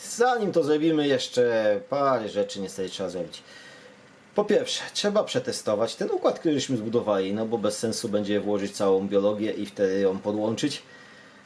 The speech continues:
Jak się okaże, że coś tu gdzieś tam kapie i tak dalej i trzeba będzie to z powrotem przerabiać. Dodatkowo wiadomo, że po takim klejeniu, po, ze świeżymi rurkami, ze świeżymi układami,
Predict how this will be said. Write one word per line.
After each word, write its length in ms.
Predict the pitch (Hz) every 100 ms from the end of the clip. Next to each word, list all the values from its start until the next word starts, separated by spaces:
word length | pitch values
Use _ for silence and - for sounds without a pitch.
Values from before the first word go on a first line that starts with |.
| -
Jak 220 | 165 -
się 140 | -
okaże, 380 | 147 139 160 147
że 180 | 139 151
coś 280 | - 165 -
tu 120 | 170
gdzieś 280 | 160 160 -
tam 200 | 175 170
kapie 680 | - 190 180 - 185 180 165 131 - - -
i 40 | 135
tak 260 | 175 170
dalej 340 | 170 175 175 170
i 400 | 165 160 151 143
trzeba 340 | 131 131 120 117
będzie 320 | 113 104 104
to 240 | 104 101
z 40 | 101
powrotem 340 | 104 101 104
przerabiać. 500 | 101 107 107 143 - - - - - - - - -
Dodatkowo 600 | 127 185 208 190 160 175
wiadomo, 380 | 160 151 151 147
że 100 | 131
po 120 | 131
takim 300 | - 127 131
klejeniu, 580 | 127 127 127 127 127 127
po, 160 | 123 123 120 120 123 120 120
ze 200 | 98 120
świeżymi 560 | - 135 117 127 131 127
rurkami, 600 | 131 127 151 139 131 120
ze 100 | 117
świeżymi 420 | - 131 120 123
układami, 500 | 123 131 127 123